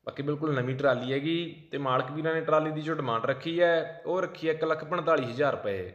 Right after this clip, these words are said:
ਬਾਕੀ ਮੌਕੇ 'ਤੇ less ਵੀ ਹੋ ਜੂਗਾ ਤੇ number ਮਾਲਕ ਵੀਰਾਂ ਦਾ screen 'ਤੇ ਸ਼ੋ ਹੋ ਰਿਹਾ ਹੈ।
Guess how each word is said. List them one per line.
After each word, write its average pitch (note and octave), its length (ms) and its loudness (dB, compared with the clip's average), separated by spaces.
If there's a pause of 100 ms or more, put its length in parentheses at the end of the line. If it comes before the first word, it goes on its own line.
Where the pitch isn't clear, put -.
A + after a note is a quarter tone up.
ਬਾਕੀ A2+ 180 -12
ਮੌਕੇ B2+ 320 -6
'ਤੇ C3 100 -6
less A#2 240 -2
ਵੀ B2 120 -8
ਹੋ C3 60 -6
ਜੂਗਾ D3+ 640 0
ਤੇ C#3+ 60 -4
number B2 260 -2
ਮਾਲਕ C#3+ 340 0
ਵੀਰਾਂ C#3+ 240 -2
ਦਾ D3 80 0
screen C#3+ 380 -6
'ਤੇ C#3 140 -2
ਸ਼ੋ A#2 240 -2
ਹੋ B2 100 0
ਰਿਹਾ D3 200 2
ਹੈ। D3+ 420 0